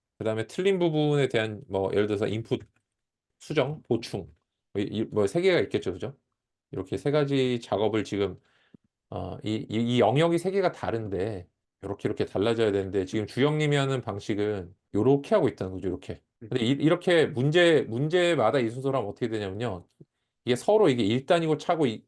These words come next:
Speaker 1: 삼 단위라고 해볼게요. 일 단위는 삼 단위인데 차인데 그러면 지금 이렇게 왔다 갔다 한다는 거야. 이렇게 하면 어떻게 되냐면 지쳐요, 사람이.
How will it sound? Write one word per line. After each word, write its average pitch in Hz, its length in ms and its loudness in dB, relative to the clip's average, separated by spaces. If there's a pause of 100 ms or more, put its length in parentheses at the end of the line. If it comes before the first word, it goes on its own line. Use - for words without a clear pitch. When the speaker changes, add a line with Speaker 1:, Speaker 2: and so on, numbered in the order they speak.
(160)
Speaker 1:
삼 180 220 -8
단위라고 175 280 0
해볼게요. 101 260 -4
일 117 80 -2
단위는 135 280 0
삼 160 140 -8
단위인데 131 220 -2
차인데 160 340 -2
그러면 120 260 0
지금 101 420 -2 (500)
이렇게 151 340 0
왔다 98 280 2
갔다 147 240 0
한다는 87 280 -10
거야. 73 140 -14 (540)
이렇게 123 260 -2
하면 117 140 0
어떻게 127 200 -2
되냐면 110 240 -4
지쳐요, 117 600 -2 (640)
사람이. 95 320 -4